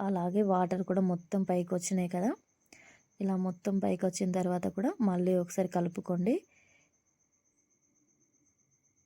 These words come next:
ఇలా కలుపుకున్న తర్వాత మనము కర్రీకి తగ్గట్టు అంటే చిన్న గ్లాస్తో అంటే మరీ చిన్నగా కాకుండా మరీ పెద్దగా కాకుండా మీడియం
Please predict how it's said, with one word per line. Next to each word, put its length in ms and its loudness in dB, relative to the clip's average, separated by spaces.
ఇలా 200 -2
కలుపుకున్న 440 0
తర్వాత 300 -2
మనము 280 2
కర్రీకి 500 0
తగ్గట్టు 440 0
అంటే 200 0
చిన్న 240 2
గ్లాస్తో 440 2
అంటే 180 0
మరీ 200 4
చిన్నగా 400 0
కాకుండా 300 2
మరీ 140 2
పెద్దగా 400 -2
కాకుండా 340 2
మీడియం 360 4